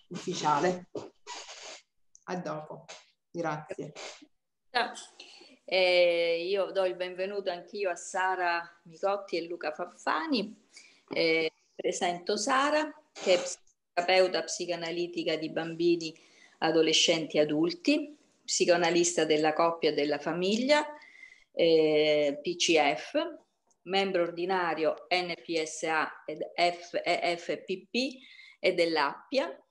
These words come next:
Speaker 2: docente del corso di perfezionamento in psicologia clinica perinatale dell'Università di Brescia, direttrice scientifica del settore psicoterapia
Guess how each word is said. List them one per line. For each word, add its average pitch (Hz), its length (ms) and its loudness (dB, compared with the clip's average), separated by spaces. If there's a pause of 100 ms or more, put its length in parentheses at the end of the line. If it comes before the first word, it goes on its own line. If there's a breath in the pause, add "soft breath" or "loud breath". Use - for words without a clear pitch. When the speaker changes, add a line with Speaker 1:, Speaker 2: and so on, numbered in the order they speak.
(220)
Speaker 2:
docente 180 840 -4
del 156 180 -8
corso 180 380 -6
di 156 140 -12
perfezionamento 165 1000 -8
in 151 100 -8
psicologia 156 720 -6
clinica 156 680 -4 (200)
perinatale 175 800 0
dell'Università 160 840 -4
di 151 140 -10
Brescia, 156 680 -4 (480 loud breath)
direttrice 208 680 2
scientifica 220 1080 -4
del 170 200 -4
settore 190 540 0
psicoterapia 165 960 -4